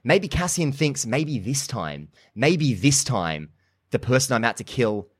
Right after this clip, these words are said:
is the wrong person. Maybe this time I can show mercy. Maybe I can be better, and maybe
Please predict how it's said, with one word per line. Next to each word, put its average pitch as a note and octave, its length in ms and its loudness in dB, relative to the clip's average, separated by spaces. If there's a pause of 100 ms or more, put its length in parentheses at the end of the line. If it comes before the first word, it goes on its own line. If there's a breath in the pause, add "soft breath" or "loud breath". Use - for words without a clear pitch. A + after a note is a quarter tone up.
(400)
is G#2+ 140 -2
the A2 100 0
wrong G#2+ 200 2
person. F#2+ 460 -4 (200)
Maybe D3+ 240 4
this C#3 260 0
time G#2+ 340 -2
I G#2 100 -2
can G2+ 140 -10
show G#2 180 -2
mercy. F#2+ 500 -4 (220 soft breath)
Maybe B2+ 320 6
I A#2+ 120 4
can A2+ 120 -2
be G#2+ 80 2
better, G2 320 8
and G2+ 220 2
maybe B2 440 6